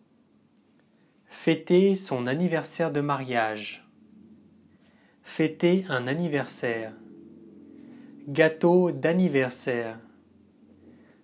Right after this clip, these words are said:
Inviter des amis. Jour spécial. Joyeux anniversaire. Offrir des fleurs. Organiser une fête.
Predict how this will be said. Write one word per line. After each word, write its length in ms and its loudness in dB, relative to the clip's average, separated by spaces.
Inviter 720 0
des 280 -2
amis. 360 -2
Jour 600 0
spécial. 880 -2
Joyeux 480 6
anniversaire. 800 2
Offrir 520 2
des 160 0
fleurs. 560 -2
Organiser 760 2
une 220 -6
fête. 560 -8